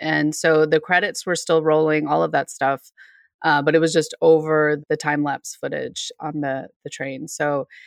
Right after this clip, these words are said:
uh, so yeah, I agree with you. I think it framed it very differently right from the start, because it also starts out, you only hear Beard and Ted talking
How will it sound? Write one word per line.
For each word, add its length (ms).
uh, 340
so 120
yeah, 180
I 100
agree 280
with 160
you. 180
I 140
think 240
it 200
framed 360
it 200
very 300
differently 460
right 380
from 260
the 280
start, 440
because 360
it 100
also 480
starts 480
out, 180
you 160
only 220
hear 380
Beard 320
and 160
Ted 360
talking 640